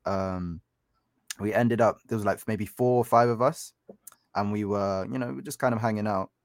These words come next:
and we started beatboxing, and it was, like, um, a freestyle ring, but on the Japanese train. So obviously we got a bunch of salarymen that were,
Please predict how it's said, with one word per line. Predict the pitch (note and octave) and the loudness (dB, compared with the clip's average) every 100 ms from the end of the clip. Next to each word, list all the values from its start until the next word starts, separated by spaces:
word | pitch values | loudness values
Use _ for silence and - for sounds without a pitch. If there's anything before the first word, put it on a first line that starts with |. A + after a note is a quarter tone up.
| - | -6
and | A2 | -2
we | A2+ | -2
started | - B2+ B2 A#2 G2 | 4 4 4 0 -4
beatboxing, | A#2 C3 - C3 - C#3+ D3 E3 _ _ _ _ _ _ _ | -4 -2 0 0 0 -4 -4 -6 _ _ _ _ _ _ _
and | G#2 A2 | -4 -2
it | |
was, | G#2 G#2 | 0 0
like, | G#2+ - | 0 0
um, | G#2 G2+ F#2 F2 A#2 _ _ - | -2 -2 -4 -8 -12 _ _ -10
a | G#2 | -8
freestyle | - B2+ B2+ - B2 A#2+ A#2+ A#2 A2+ A2 | -2 0 2 2 4 6 6 2 0 -6
ring, | F#2+ G2+ A#2+ C#3 D3 _ _ - | -6 -2 -2 -2 -8 _ _ -4
but | - | 0
on | A2 A#2+ | 0 2
the | A2+ | 0
Japanese | G2+ A#2 A#2+ A2 A2+ G#2+ | 0 -2 -2 -2 -2 -6
train. | - A2+ A#2+ C#3 F#3 _ _ _ _ _ _ _ _ - | -4 -2 -2 -4 -10 _ _ _ _ _ _ _ _ -8
So | - A2+ G#2+ G2 | 0 2 2 0
obviously | G#2+ A2 - G#2 G2 | -2 -4 -4 -4 -4
we | G2+ | -4
got | A2+ | 0
a | G2 | 0
bunch | A#2 A2+ G#2+ | 0 -2 -4
of | |
salarymen | - A#2 A2+ G#2 G2+ G2 F#2+ F#2 F#2+ | -2 0 2 0 -2 -4 -4 -6 -6
that | G2 - | -6 -6
were, | F#2+ F#2+ F#2 E2 | -4 -4 -4 -6